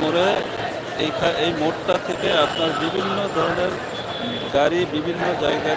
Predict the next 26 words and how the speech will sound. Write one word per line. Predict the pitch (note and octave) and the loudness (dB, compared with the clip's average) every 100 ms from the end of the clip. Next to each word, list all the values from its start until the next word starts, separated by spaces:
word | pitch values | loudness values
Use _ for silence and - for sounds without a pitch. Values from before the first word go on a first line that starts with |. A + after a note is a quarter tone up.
| D3+ | 0
গাড়ি, | D3 D#3 E3 | 0 0 -2
বিভিন্ন | C#3+ D3+ - - - | -2 -2 -2 0 0
অঞ্চলের | C#3+ D3+ D3 D3+ D3 C#3+ | 0 0 0 0 0 0
গাড়ি | C#3+ E3+ D3+ | 0 0 0
এই | |
মোড় | C#3+ C#3 C#3+ | 0 0 0
দিয়ে | C3+ - D#3 G3 - - - - | -2 -4 -2 -2 -4 -4 -4 -2
বিভিন্ন | D3 D#3 E3+ E3+ E3 | -2 -2 -2 -2 0
জায়গায় | C3+ C3+ C3+ C3+ - | 2 2 2 2 2
চলে | C3+ C3+ | 2 2
যেতে | - - A#2 | 0 -4 -4
পারে। | A#2 G#2+ G2+ G#2 - - - - - - - - - - - - - - - - - - | -4 -4 -4 -6 -6 -6 -6 -6 -4 -4 -4 -4 -4 -4 -2 -4 -4 -6 -6 -4 -4 -2
এটা | - D#3+ | 2 2
মৎস্য | D3+ E3 - F3 | 4 2 2 2
ভবন | F3 F3 F3 D#3+ | 2 2 0 2
মোড়, | D#3 - | 2 2
আহ, | - - - - - C#3 B2+ B2 A#2+ A#2 C#3 | -2 -6 -6 -6 -4 2 4 6 4 2 0
অবরোধ, | D3 E3+ E3 F3 - - - - | 2 2 4 2 0 -6 -6 0
মৎস্য | D3 - F3+ | 0 2 0
ভবন | F3 E3+ E3+ D#3 | 0 0 -2 0
মোড় | D#3+ E3 | 0 0
অবরোধ | C#3+ D3 D#3+ D3 D#3+ | -2 -2 -2 -2 -2
করা | D#3 D3+ | 0 0
রয়েছে। | D#3 D#3 - E3+ F3+ - C#3 B2 - - | 0 0 0 0 -2 -2 -4 -4 -4 2
কাকরাইল | C#3+ C#3+ D3 D3 | 2 2 2 0
মোড়, | D3 D3 D3+ E3+ | 2 0 0 0